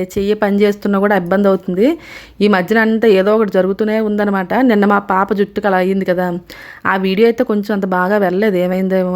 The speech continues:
కానీ. అదే నా వంట వీడియోలు ఎక్కువ వెళ్తాయి అనమాట. డే వ్లాగ్స్ చేస్తాను కదా, ఆ వీడియోసే కొంచెం జనాలు ఇంట్రెస్ట్గా చూస్తారు. కానీ నాకు తెలిసిన వాళ్ళు అందరూ ఏం చెప్తారంటే, "అది కాకుండా ఇంకేదైనా చేయొచ్చు కదా, ఇంకేదైనా చేయొచ్చు కదా" అంటారు. ఇంకా మనకు అది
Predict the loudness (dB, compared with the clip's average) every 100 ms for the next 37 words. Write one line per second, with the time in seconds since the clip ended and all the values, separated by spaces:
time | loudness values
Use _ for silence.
0 | -4 -2 -4 -4 _ -20 -18 -14 0 2
1 | 4 2 0 -2 0 0 0 -2 0 0
2 | 0 -2 -2 -2 -4 -2 2 2 2 0
3 | -2 -2 -2 -2 -4 -4 -4 -4 -2 0
4 | 0 2 2 0 -2 -4 -2 0 0 -2
5 | -2 -6 -4 -2 0 -2 0 0 0 -2
6 | -8 -18 -18 -8 -4 0 2 0 0 -2
7 | 0 0 0 0 0 -2 -2 -4 -4 -4
8 | -2 0 0 0 0 0 0 0 0 0
9 | 0 0 0 -2 -2 -4 -2 0 0 0
10 | 2 2 2 2 0 0 0 0 0 -2
11 | -2 -4 -8 -20 -20 -20 _ -2 0 2
12 | 0